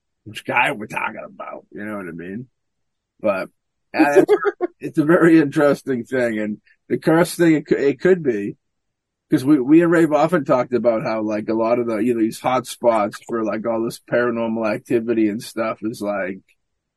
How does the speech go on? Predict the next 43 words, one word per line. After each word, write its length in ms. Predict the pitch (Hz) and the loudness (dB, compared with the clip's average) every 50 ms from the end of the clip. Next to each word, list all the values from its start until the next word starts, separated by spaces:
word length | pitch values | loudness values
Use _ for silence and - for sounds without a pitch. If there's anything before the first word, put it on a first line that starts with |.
| _ _ _ _ _ _ _ | _ _ _ _ _ _ _
it's 180 | - - 160 - | -10 -10 -10 -8
because 440 | - - 165 - 139 123 127 123 127 | -10 -12 -6 0 0 2 2 2 -2
a 60 | 117 | -4
lot 280 | 98 98 101 101 104 107 | -6 -4 -4 -2 -2 -4
of 100 | 107 107 | -6 -4
crazy 380 | - 120 117 113 120 120 123 | -4 0 0 0 -2 -2 -8
stuff's 380 | - - _ 123 104 - - - | -8 -6 _ -2 -2 -2 -2 -6
happened 360 | 107 101 - - - 107 101 | -6 -6 -6 -6 -6 -6 -6
in 140 | 104 101 104 | -6 -6 -4
these 200 | 104 101 - - | -4 -6 -6 -6
certain 320 | - 113 95 78 78 87 | -8 -8 -8 -8 -8 -8
areas, 520 | 98 110 117 107 92 85 76 69 76 104 98 | -8 -6 -4 -4 -6 -6 -8 -10 -12 -14 -14
you 100 | - - | -16 -16
know. 240 | - - - - - _ _ _ | -16 -16 -18 -18 -20 _ _ _
And 220 | - - - - - _ _ _ _ _ _ _ _ _ _ | -20 -18 -18 -18 -20 _ _ _ _ _ _ _ _ _ _
Salem 420 | _ - - 139 139 143 143 147 - | _ -4 -2 0 0 0 -2 -4 0
could 180 | - 139 123 | -2 -2 0
definitely 500 | 104 139 131 - - 127 117 117 120 117 | 2 0 0 0 -2 -4 -2 0 -2 0
be, 440 | 107 98 113 110 104 101 95 98 - _ _ _ _ _ _ _ _ _ _ _ _ _ _ _ | 0 2 2 2 2 0 -2 -6 -10 _ _ _ _ _ _ _ _ _ _ _ _ _ _ _
you 60 | 110 | -8
know, 120 | 107 107 101 | -6 -4 -4
they 100 | 107 110 | -6 -4
could 140 | 135 139 131 | -2 0 0
have 160 | 127 117 107 | 0 0 0
a 20 | |
history 520 | 135 139 123 123 - - 131 123 120 117 113 | -2 -2 -2 -2 -4 0 2 2 4 2 2
way 200 | 110 120 120 123 | 2 4 2 2
before, 600 | 113 104 123 - - 113 113 110 101 98 104 _ _ _ _ _ _ _ _ _ | 2 0 -8 -8 -6 -4 -2 -2 -2 -4 -6 _ _ _ _ _ _ _ _ _
a 60 | - 135 | -2 -2
history 320 | 139 135 - - 147 143 | -2 -2 0 0 0 2
that 100 | 131 131 | 4 4
we 100 | 131 139 | 4 4
don't 160 | 135 123 123 | 2 2 2
know 180 | 123 131 147 147 | 2 2 2 2
about, 300 | 127 113 101 92 90 87 | 0 0 -4 -6 -6 -8
you 100 | 92 92 | -8 -8
know 100 | 90 90 | -10 -10
what 100 | 90 90 | -10 -12
I 40 | 90 | -12
mean? 300 | 92 95 104 131 139 _ _ _ _ _ _ _ _ _ _ _ _ _ _ _ _ _ _ - | -10 -10 -10 -10 -12 _ _ _ _ _ _ _ _ _ _ _ _ _ _ _ _ _ _ -10
That 120 | - 110 | -10 -6
got 220 | 107 - 90 107 | -6 -6 -6 -6
hidden. 420 | - 113 110 120 107 85 101 104 | -6 -6 -6 -6 -6 -10 -12 -18